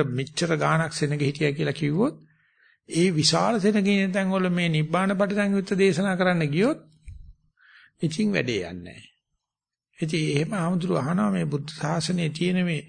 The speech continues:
අනිච්ච දුක්ඛ අනාත්ම ටික නැති කරගන්න පුළුවන් නම් ලස්සන මේක විකුණ ගන්න තිබ්බා. මේ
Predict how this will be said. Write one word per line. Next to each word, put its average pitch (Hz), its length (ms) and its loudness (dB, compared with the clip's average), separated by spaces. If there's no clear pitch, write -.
අනිච්ච 160 340 -2
දුක්ඛ 180 280 0
අනාත්ම 180 420 0
ටික 190 240 -2
නැති 156 280 -2
කරගන්න 214 420 2
පුළුවන් 202 340 2
නම් 208 180 0
ලස්සන 214 500 2
මේක 196 220 2
විකුණ 175 320 -2
ගන්න 110 240 -4
තිබ්බා. 104 340 -10
මේ 107 180 -8